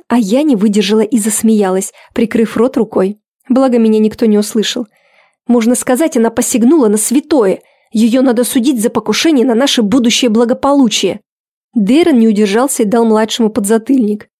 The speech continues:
«Когда Император Света узнает о выжившей княгине тьмы, будет скандал», — вмешался Бархан, прервав глупую тираду. «Тьма сильнее других стихий, брат,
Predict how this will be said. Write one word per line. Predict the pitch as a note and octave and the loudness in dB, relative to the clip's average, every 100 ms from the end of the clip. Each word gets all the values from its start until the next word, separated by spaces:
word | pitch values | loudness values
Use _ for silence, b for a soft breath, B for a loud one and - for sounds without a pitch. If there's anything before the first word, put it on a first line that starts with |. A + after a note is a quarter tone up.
| _ - | _ -4
«Когда | A3+ G#3+ A3+ | 0 2 2
Император | A3 A3+ A#3 A3 A3 | 2 2 0 0 -2
Света | - A#3 B3 G#3+ | -2 -2 0 0
узнает | G3+ G#3+ A3+ A3 | 0 0 0 0
о | A3 | -2
выжившей | G#3 A#3 G3 - - | 0 0 -2 -4 -6
княгине | - A3+ G3+ G#3+ G3+ | 0 -2 2 0 0
тьмы, | - G#3+ A#3+ D4+ G#3+ | 0 0 0 -2 -8
будет | G3 G3 G#3 | -4 -2 -2
скандал», — | - - G#3+ G#3 A3+ G#3+ | -6 -4 -2 0 0 -2
вмешался | G3+ G#3 - G3+ - G3 | -2 -4 -2 -4 -4 -4
Бархан, | G3+ G#3 - G3+ G3 b b b | -6 -6 -6 -6 -8 b b b
прервав | - A3 G3 A3+ A#3+ | -2 -2 0 -4 -4
глупую | G3+ G3+ G3 A3+ G#3 | -2 -2 -2 -4 -4
тираду. | - A3 F#3 A3+ G#3+ _ _ _ - | -2 -4 -4 -10 -14 _ _ _ -10
«Тьма | - A#3 C4 | -2 0 0
сильнее | - A#3+ A#3+ B3 | 0 2 4 2
других | A#3+ G#3 B3+ | 2 0 0
стихий, | - - A#3+ - C#4 G#3+ | -2 -4 -4 0 0 2
брат, | F#3 A3 G#3+ | 0 -2 -4